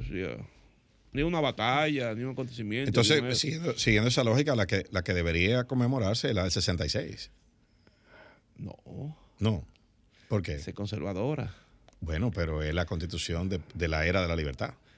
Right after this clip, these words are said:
Speaker 1: No, la
Speaker 2: De,
Speaker 1: del
Speaker 2: de
Speaker 1: sesen-,
Speaker 2: post, post, post
Speaker 1: la
Speaker 2: dictadura.
Speaker 1: que tiene gran incidencia en nuestro caso,
Speaker 2: ¿O
Speaker 1: que
Speaker 2: la del
Speaker 1: transform-,
Speaker 2: sesenta y tres?
Speaker 1: la del sesenta y tres.
Speaker 2: La de Bosch.
Speaker 1: La de Juan Bosch. Eh,
Speaker 2: Ujú.
Speaker 1: eh, debería ser la de Juan Bosch y el P R D.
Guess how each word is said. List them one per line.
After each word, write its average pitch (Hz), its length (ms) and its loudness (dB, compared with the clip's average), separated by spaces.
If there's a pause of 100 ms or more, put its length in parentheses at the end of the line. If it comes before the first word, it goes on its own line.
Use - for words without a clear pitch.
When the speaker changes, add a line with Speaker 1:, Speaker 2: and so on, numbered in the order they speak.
(140)
Speaker 1:
No, - 220 -12
la 107 120 -2
Speaker 2:
De, 104 60 2
Speaker 1:
del 92 80 -2
Speaker 2:
de 107 180 4
Speaker 1:
sesen-, 98 40 -4
Speaker 2:
post, 117 300 2
post, 110 440 0
post - 100 -6
Speaker 1:
la 117 60 2 (120)
Speaker 2:
dictadura. 113 420 4
Speaker 1:
que 113 120 0
tiene 117 380 -4
gran 131 220 0
incidencia 143 500 -2
en 139 80 -2
nuestro 143 440 -4
caso, 147 420 -4
Speaker 2:
¿O 131 120 2
Speaker 1:
que 120 60 8
Speaker 2:
la 117 60 8
del 117 80 6
Speaker 1:
transform-, - 20 2 (220)
Speaker 2:
sesenta 110 40 4
y - 40 6
tres? 95 220 2 (200)
Speaker 1:
la 120 160 -2
del 127 120 -2
sesenta 120 340 -4
y 170 60 -2
tres. - 800 -6 (340)
Speaker 2:
La 87 120 -2
de 85 60 2
Bosch. 87 320 0 (140)
Speaker 1:
La 110 100 -4
de 107 60 0
Juan 110 240 -4
Bosch. 117 340 -4 (320)
Eh, 101 80 0
Speaker 2:
Ujú. 78 320 -2
Speaker 1:
eh, - 200 -8 (260)
debería 107 320 -2
ser 135 160 -4
la 135 80 -4
de 127 80 -4
Juan 127 240 -4
Bosch 151 240 -4
y - 40 -6
el 98 120 -8
P - 100 -4
R 104 160 -4
D. - 160 -12